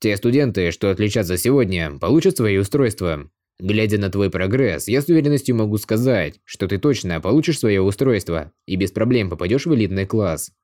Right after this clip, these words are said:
Ничего не могу сказать насчет времени, но у тебя точно будет преимущество после использования устройства.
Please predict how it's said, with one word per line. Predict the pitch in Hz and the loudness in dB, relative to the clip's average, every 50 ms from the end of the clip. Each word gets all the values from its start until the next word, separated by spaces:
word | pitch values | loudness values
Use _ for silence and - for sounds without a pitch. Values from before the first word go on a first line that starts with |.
| _ _ _ _ - | _ _ _ _ -6
Ничего | 101 104 104 101 135 160 196 | -4 -2 0 2 2 4 4
не | 202 190 | 4 4
могу | 170 147 127 127 | 4 4 2 2
сказать | - - 107 98 101 98 87 | 0 0 -2 -2 -2 -2 -2
насчет | 95 92 82 95 90 87 | -4 -4 -4 -4 -2 -2
времени, | 87 113 156 165 131 110 95 85 82 80 73 71 | 0 0 2 2 2 0 0 0 -2 -2 -4 -6
но | 80 78 87 104 | -6 -4 -2 -2
у | 110 | 0
тебя | - 175 175 190 185 | 0 2 2 2 2
точно | - - 208 185 - 135 113 | 4 2 2 2 2 0 0
будет | 98 95 98 98 92 | 0 0 0 0 0
преимущество | - 87 92 117 151 147 113 - 101 - 92 87 85 | -2 -2 0 0 0 0 0 -2 -4 -2 -2 -2 -2
после | 78 - 170 160 170 165 | 0 0 -2 0 2 2
использования | 156 - - 120 107 104 101 104 104 104 110 | 0 2 0 0 0 2 2 2 2 2 2
устройства. | 120 117 - 139 131 113 101 - 90 87 85 80 71 71 | 0 0 0 0 0 0 0 -2 -2 -4 -4 -4 -6 -10